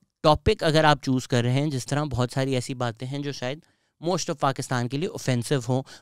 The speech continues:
most of पाकिस्तान के लिए कंट्रोवर्शियल हो, वो मैं पॉडकास्ट में भी करता हूँ, उन पर मैं कॉमेडी शोज़ भी करता हूँ। लेकिन like I said, the topic and the target of the j-, joke are seldom the same thing। मैं हमेशा ये कोशिश करता हूँ कि मैं स्टेटस को सबवर्ट करूँ। अगर मैं आपको इसकी एक एग्जांपल दे दूँ,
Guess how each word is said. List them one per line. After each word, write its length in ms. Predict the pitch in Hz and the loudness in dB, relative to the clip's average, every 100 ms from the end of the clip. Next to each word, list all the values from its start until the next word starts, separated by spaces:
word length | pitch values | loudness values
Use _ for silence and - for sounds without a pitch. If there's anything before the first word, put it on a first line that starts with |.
| - | -4
most 200 | 196 - | -2 -2
of 100 | 170 | -2
पाकिस्तान 440 | 139 127 139 135 | -4 -4 -4 -4
के 100 | 139 | -2
लिए 100 | 143 | -4
कंट्रोवर्शियल 760 | 135 123 117 113 120 - 151 | -2 -4 -2 -2 0 2 0
हो, 200 | 131 127 - - - | 0 -4 -6 -14 0
वो 100 | 143 | 0
मैं 140 | 135 | 0
पॉडकास्ट 500 | 120 104 - 113 117 | -2 -4 -4 -4 -4
में 120 | 131 139 | -4 -4
भी 80 | |
करता 300 | 143 139 - | -2 -4 -2
हूँ, 240 | 147 151 147 | 0 0 0
उन 100 | 127 | -2
पर 160 | 131 | -2
मैं 160 | 123 120 | -2 -2
कॉमेडी 320 | 117 110 135 | -2 -2 -2
शोज़ 300 | 147 147 139 | -2 -2 -2
भी 120 | 131 | -2
करता 300 | 139 123 - | -4 -4 -4
हूँ। 160 | 139 160 - - - | -4 -4 -8 -20 -4
लेकिन 320 | 127 123 139 | -2 0 2
like 220 | 127 143 165 | 4 2 2
I 240 | 151 - | 0 0
said, 280 | 120 101 113 | -4 -4 -6
the 80 | 110 127 | -2 0
topic 340 | 135 165 160 | 0 0 -2
and 160 | 143 123 | -2 -2
the 120 | 113 | 0
target 300 | 123 127 131 | -2 0 -2
of 160 | 107 110 | -4 -6
the 180 | 104 | -6
j-, 360 | 110 110 - 117 | -6 -6 -6 0
joke 260 | 117 156 - - | 0 0 -6 -6
are 120 | 120 - | -4 -2
seldom 320 | 143 143 143 | -2 0 0
the 160 | 123 110 | 0 0
same 260 | 107 107 - | -2 -2 -4
thing। 220 | 113 143 - - - _ _ - 123 | -4 -6 -12 -20 -20 _ _ -12 0
मैं 180 | 143 | 2
हमेशा 280 | 190 170 156 | 4 4 2
ये 100 | 170 | 0
कोशिश 320 | 143 139 147 | 2 2 2
करता 280 | 139 127 - | 0 0 2
हूँ 100 | 151 | 2
कि 80 | 156 | 2
मैं 100 | 165 | -2
स्टेटस 440 | 147 135 127 147 | -2 -2 0 -2
को 240 | - 170 - | 0 -2 -4
सबवर्ट 640 | - 151 127 113 123 131 | -4 -2 -2 0 2 2
करूँ। 340 | - 107 98 101 | 0 -4 -4 -4
अगर 140 | 117 | -4
मैं 120 | 117 | -2
आपको 260 | 113 - 123 | -2 -2 -4
इसकी 240 | 113 123 | -4 -4
एक 100 | 117 | -6
एग्जांपल 500 | 113 117 110 117 165 | -6 -6 -4 -2 -2
दे 140 | 143 117 | 0 0
दूँ, 180 | 117 | -2